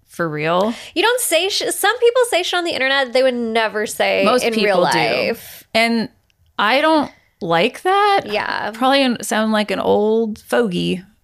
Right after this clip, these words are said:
Speaker 1: but, like, I
Speaker 2: Yeah.
Speaker 1: am, and that's what I think.
Speaker 2: Yeah.
Speaker 1: I just, I don't, I think we need to balance out and remember and listen to our elders. And if I'm an elder, then cool.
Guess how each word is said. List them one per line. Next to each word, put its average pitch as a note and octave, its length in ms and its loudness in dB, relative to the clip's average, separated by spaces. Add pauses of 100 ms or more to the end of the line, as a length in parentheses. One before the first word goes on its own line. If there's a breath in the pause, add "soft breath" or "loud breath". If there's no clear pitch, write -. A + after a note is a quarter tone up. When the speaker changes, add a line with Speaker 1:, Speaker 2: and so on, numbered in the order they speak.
Speaker 1:
but, F#3 300 0
like, E3 580 -2 (180)
I F#3+ 160 2
Speaker 2:
Yeah. F#3+ 260 2
Speaker 1:
am, E3+ 200 -4
and E3 160 -2
that's E3 220 -4
what D#3+ 120 -2
I D#3 40 -6
think. D#3+ 440 -6 (400 loud breath)
Speaker 2:
Yeah. F3+ 340 -8
Speaker 1:
I F3 160 0
just, F3 300 -2
I F3 140 0
don't, F3+ 220 -2
I - 160 -4
think G#3 180 -4
we G#3+ 80 0
need G3+ 160 -2
to F#3+ 160 -2
balance F#3 600 0
out F3+ 300 0
and F#3+ 180 -4
remember F#3 600 0
and F#3 160 -2
listen C4+ 260 -2
to D#4 120 -2
our B3+ 180 2
elders. F3+ 600 0
And A3+ 80 -2
if A3+ 100 -4
I'm C4 160 0
an C#4+ 80 0
elder, F3+ 440 -2
then D#4 220 -2
cool. E4+ 680 0